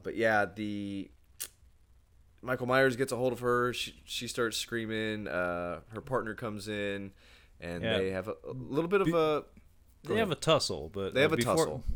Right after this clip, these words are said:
Speaker 2: before he gets in there, what prompts him to head to the bathroom is, uh, he finds the cashier dead,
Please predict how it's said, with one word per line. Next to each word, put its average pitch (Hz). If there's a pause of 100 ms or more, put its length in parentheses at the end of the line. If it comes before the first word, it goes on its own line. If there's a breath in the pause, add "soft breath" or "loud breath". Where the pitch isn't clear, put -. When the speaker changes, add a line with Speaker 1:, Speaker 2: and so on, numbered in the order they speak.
Speaker 2:
before 160
he 160
gets 127
in 120
there, 92
what 101
prompts 113
him 92
to 87
head 90
to 87
the 87
bathroom 85 (160)
is, 85
uh, 80 (600 soft breath)
he 110
finds 104 (100)
the 95 (240)
cashier 113 (160)
dead, 87